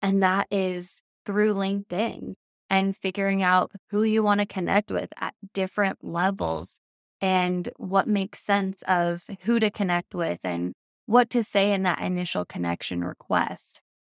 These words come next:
With the rise of layoffs, I tell you, maybe LinkedIn algorithm has seen me interact with layoff posts, and that happens to be the ones that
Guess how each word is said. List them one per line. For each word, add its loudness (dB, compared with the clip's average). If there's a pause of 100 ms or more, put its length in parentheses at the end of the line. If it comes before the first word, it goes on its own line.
(380)
With 2
the 4
rise 2 (140)
of 4
layoffs, 4 (200)
I 2 (160)
tell 4
you, 2 (140)
maybe 0
LinkedIn 0
algorithm 2
has 0
seen -2
me 2
interact 0
with -2 (100)
layoff 2 (100)
posts, 0 (340)
and 4
that 4
happens 0
to 4
be 2
the 4
ones 2
that 4